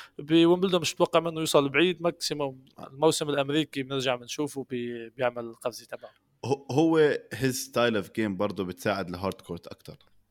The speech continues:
Speaker 2: آه، بس
Speaker 1: بالضبط.
Speaker 2: لسه، لسه عم، عم، عم بيطور، يعني، عم بت-، عم بي-، بتكون his style. لسه الستايل تبعه لسه مش كله معروف، يعني.
Speaker 1: تمام.
Speaker 2: آه، في ما...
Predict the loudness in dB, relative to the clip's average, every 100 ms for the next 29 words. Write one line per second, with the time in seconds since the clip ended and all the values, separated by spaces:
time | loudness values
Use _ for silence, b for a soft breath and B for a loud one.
0 | _ -2 0 2 0 0 0 -2 -2 _
1 | _ -4 -4 0 0 0 -4 -6 -8 -10
2 | -12 -12 -14 -10 -8 -2 0 2 0 -2
3 | -4 -8 -12 -14 -18 _ _ -18 -10 -10
4 | -10 _ _ -12 -10 -8 -12 2 2 4
5 | 2 0 -6 -6 -2 0 -2 -6 -10 -4
6 | -4 -4 -6 -8 -10 -12 -12 -10 -8 -10
7 | -10 -10 -12 -20 _ _ _ _ _ _
8 | _ _ _ _ _ _ _ _ _ _
9 | _ _ _ _ _ _ _ -2 -2 -2
10 | -16 _ B B B -8 -6 -6 -10 -18
11 | -6 -4 -4 -8 -14 -20 -20 -16 -8 -6